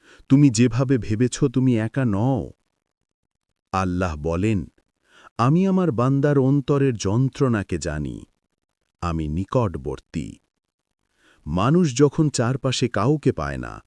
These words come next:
তখন আল্লাহ তার সবচেয়ে নরম, সবচেয়ে শান্ত সৃষ্টি পাঠিয়ে জানান দেন, "আমি তোমাকে ভুলে যাইনি।"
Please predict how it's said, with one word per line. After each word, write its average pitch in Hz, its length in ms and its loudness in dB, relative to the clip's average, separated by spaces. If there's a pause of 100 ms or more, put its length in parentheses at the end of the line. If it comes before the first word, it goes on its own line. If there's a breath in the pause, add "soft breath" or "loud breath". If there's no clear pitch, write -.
(640)
তখন 92 300 0
আল্লাহ 82 460 -4 (400 soft breath)
তার 107 180 -2
সবচেয়ে 131 600 -2
নরম, 92 520 0 (500 soft breath)
সবচেয়ে - 480 0
শান্ত 151 420 0
সৃষ্টি - 500 -2
পাঠিয়ে 98 400 -2
জানান 95 440 -2
দেন, 107 240 0 (840)
"আমি 92 260 0
তোমাকে 95 400 -4
ভুলে 98 380 -2
যাইনি।" 64 460 -8